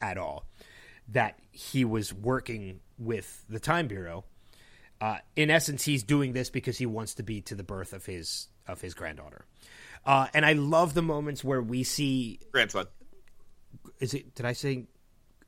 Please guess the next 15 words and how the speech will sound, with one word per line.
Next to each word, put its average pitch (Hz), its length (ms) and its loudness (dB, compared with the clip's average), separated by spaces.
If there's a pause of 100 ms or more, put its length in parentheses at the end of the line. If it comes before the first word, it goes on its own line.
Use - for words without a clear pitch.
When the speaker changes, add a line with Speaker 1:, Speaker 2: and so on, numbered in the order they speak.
Speaker 1:
Oh. 131 120 8
Speaker 2:
said 113 180 4
granddaughter. 92 440 2 (520)
Speaker 1:
Oh, 165 60 -6
I 190 40 -2
thought 202 180 0
it - 60 -6
was 175 80 -6
granddaughter. 175 480 0 (440)
Speaker 2:
No, 139 280 6
uh, 117 180 8
they 123 140 6
named 127 220 4
him 123 180 2
Ronnie. 101 400 4